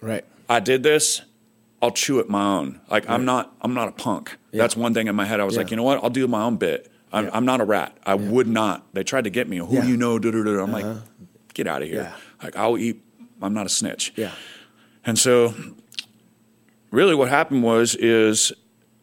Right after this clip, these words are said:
Speaker 2: I go to my first court date, and they were like, "Hey, eight years. That's what we wanna put you in the joint for." And my mom was there,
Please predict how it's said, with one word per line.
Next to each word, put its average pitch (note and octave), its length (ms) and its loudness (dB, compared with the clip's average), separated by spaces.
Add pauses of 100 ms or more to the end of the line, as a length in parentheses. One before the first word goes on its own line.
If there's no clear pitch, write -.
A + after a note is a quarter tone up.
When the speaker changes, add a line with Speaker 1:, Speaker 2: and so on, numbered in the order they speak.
(160)
Speaker 2:
I G#2+ 60 0
go B2+ 80 4
to C3 80 2
my B2 80 4
first - 240 0
court B2 220 2
date, A#2+ 380 2
and G#2+ 140 0
they G#2 40 2
were G2+ 100 2
like, F#2+ 140 2
"Hey, B2 240 4 (1600)
eight C3 160 2
years. G2+ 320 0 (720)
That's G#2 160 -2
what G#2+ 100 -4
we G#2 80 -4
wanna G2+ 140 -2
put - 240 -8
you G#2 40 -6
in F#2+ 60 -4
the F#2 60 -4
joint F2 260 -6
for." A1 220 -8 (680)
And E2 140 -6
my D#2+ 80 -4
mom E2 280 -4
was - 120 -8
there, - 280 -8